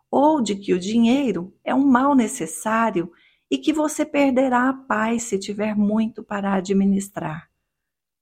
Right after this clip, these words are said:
Várias podem ser as razões que travam sua abundância financeira.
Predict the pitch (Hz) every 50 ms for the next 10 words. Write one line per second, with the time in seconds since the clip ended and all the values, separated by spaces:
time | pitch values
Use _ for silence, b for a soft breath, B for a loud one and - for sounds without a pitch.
0 | _ _ _ _ _ _ - - 208 240 294 320 330 294 214 190 180 - - -
1 | - 180 180 160 170 175 175 - - 175 175 175 170 - 175 185 - 185 - -
2 | 190 220 247 262 247 214 190 196 - - _ _ _ _ _ _ _ - 254 247
3 | - - _ - 262 269 269 262 262 262 240 233 226 226 226 - - - 226 214
4 | 208 208 196 185 202 202 196 185 180 185 185 - 208 196 - - 196 196 190 190
5 | - - - 156 - - - - 165